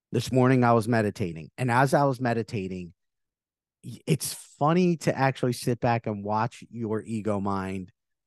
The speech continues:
attempt to sway you or persuade you to do something.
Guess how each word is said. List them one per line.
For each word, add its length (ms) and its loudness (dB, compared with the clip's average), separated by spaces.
attempt 460 -2
to 120 2
sway 540 -2
you 300 -6
or 260 -6
persuade 640 -2
you 220 -6
to 140 -6
do 280 0
something. 480 -6